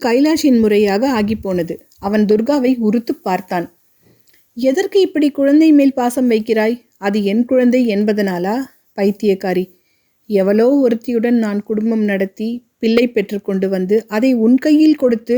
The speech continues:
கொஞ்ச விடுவேன் என்றா என்னை நினைத்தாய்? என் மேல் கடலளவு காதலை வைத்திருக்கும் நீ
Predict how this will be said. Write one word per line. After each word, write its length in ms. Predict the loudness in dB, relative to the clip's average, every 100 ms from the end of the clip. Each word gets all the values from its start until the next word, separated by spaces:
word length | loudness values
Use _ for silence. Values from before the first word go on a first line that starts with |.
| -2
கொஞ்ச 300 | -2 0 2
விடுவேன் 440 | 2 2 2 2
என்றா 340 | 2 0 0 0
என்னை 280 | 2 4 6
நினைத்தாய்? 540 | 6 4 2 -2 -2 -4 _ _ _ _ _ _ _
என் 240 | 0 2 4
மேல் 240 | 4 4
கடலளவு 580 | 2 0 2 2 2 0
காதலை 440 | 0 0 2 2 2
வைத்திருக்கும் 640 | 2 0 -2 -2 -2 -2
நீ 140 | 0